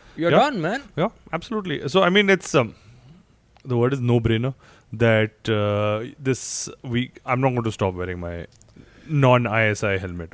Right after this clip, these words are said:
Speaker 1: Yeah, man, it's
Speaker 2: Whatever happens, and in India, unfortunately, if it goes through as a ruling,
Speaker 1: Yeah.
Speaker 2: it, you know how to deal with the cops when they
Speaker 1: Yeah.
Speaker 2: get to you.
Speaker 1: Yeah.
Speaker 2: Uh, that's not the way we want to do it.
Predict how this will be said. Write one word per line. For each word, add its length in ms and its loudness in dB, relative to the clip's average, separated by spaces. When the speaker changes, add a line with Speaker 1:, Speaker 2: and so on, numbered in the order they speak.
Speaker 1:
Yeah, 220 0
man, 260 2
it's 120 0
Speaker 2:
Whatever 280 4
happens, 400 4
and 120 0
in 100 0
India, 420 2
unfortunately, 640 0
if 120 -2
it 160 -2
goes 340 0
through 300 -2
as 100 0
a 80 -2
ruling, 400 -2
Speaker 1:
Yeah. 140 -10
Speaker 2:
it, 200 -2
you 140 2
know 160 4
how 120 4
to 100 -2
deal 280 -4
with 120 -6
the 80 -4
cops 380 -6
when 180 -4
they 120 -2
Speaker 1:
Yeah. 80 -6
Speaker 2:
get 240 -6
to 60 -6
you. 140 -6
Speaker 1:
Yeah. 100 -12
Speaker 2:
Uh, 720 4
that's 260 2
not 160 2
the 80 2
way 220 2
we 160 -6
want 240 -4
to 80 -4
do 180 -8
it. 140 -18